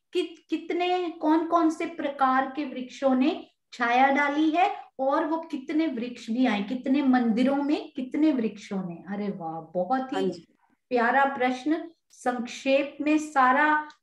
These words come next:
Speaker 1: ईशान कोण का चहबच्चा इनमें cover हो जाएगा। हाँ जी, हैंड रेज कीजिए सुंदर साथ जी। यदि आप part भी बताना चाहें कि कौन कौन से वृक्ष आए हैं, तो दूसरे सुंदर साथ जी पकड़ लेंगे आगे, कोई चिंता की बात ही नहीं है।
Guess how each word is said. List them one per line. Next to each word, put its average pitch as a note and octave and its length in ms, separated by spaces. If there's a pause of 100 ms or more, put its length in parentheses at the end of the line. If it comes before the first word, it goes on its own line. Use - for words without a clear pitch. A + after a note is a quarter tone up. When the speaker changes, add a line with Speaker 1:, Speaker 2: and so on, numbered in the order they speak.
(100)
Speaker 1:
ईशान B3+ 460
कोण C4 240
का C4 100
चहबच्चा B3 600
इनमें A3+ 360
cover G3+ 280
हो F#3+ 100
जाएगा। F3 480
हाँ A#3+ 140
जी, F#3+ 400 (1080)
हैंड B3+ 220
रेज D#4 220
कीजिए D#4 380
सुंदर D#4+ 360
साथ D#4+ 320
जी। G#4+ 320 (440)
यदि D4+ 240
आप E4+ 300
part D4+ 400
भी F#4 140
बताना D#4 460
चाहें D4+ 300
कि E4 140
कौन C#4 300
कौन D4+ 220
से D#4 160
वृक्ष C4 380
आए C#4 160
हैं, E4 180
तो D#4+ 100
दूसरे A#3+ 460
सुंदर D4 280
साथ D#4 260
जी D#4+ 100
पकड़ D4+ 340
लेंगे C#4+ 300
आगे, C4 500 (180)
कोई D4 200
चिंता C#4+ 400
की C#4 180
बात A3 360
ही C4+ 100
नहीं C4+ 200
है। C4 200